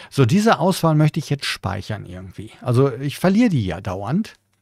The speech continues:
Könnte ich jetzt da natürlich mitarbeiten, aber ich möchte die mal speichern. Und dazu gehen wir auf die Pfade. Und mit diesem Symbol hier unten, wenn ich da mal drauf bleibe, Pfad aus Auswahl. Dann kann ich durch Drücken auf dieses Symbol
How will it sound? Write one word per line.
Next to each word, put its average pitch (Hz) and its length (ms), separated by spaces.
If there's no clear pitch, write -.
Könnte 123 140
ich 113 60
jetzt 107 200
da 92 100
natürlich 95 400
mitarbeiten, 180 560
aber 175 140
ich - 100
möchte 185 180
die 190 80
mal 185 140
speichern. 98 560
Und 120 120
dazu 175 260
gehen 175 260
wir 170 240
auf 113 180
die 151 120
Pfade. 98 440
Und 123 360
mit 113 400
diesem 180 580
Symbol 120 500
hier 127 160
unten, 196 480
wenn - 220
ich - 80
da - 80
mal 87 200
drauf 117 340
bleibe, 170 460
Pfad 123 400
aus 107 320
Auswahl. 98 560
Dann 104 60
kann 98 180
ich 151 200
durch 90 200
Drücken 131 260
auf 101 140
dieses 92 260
Symbol 151 480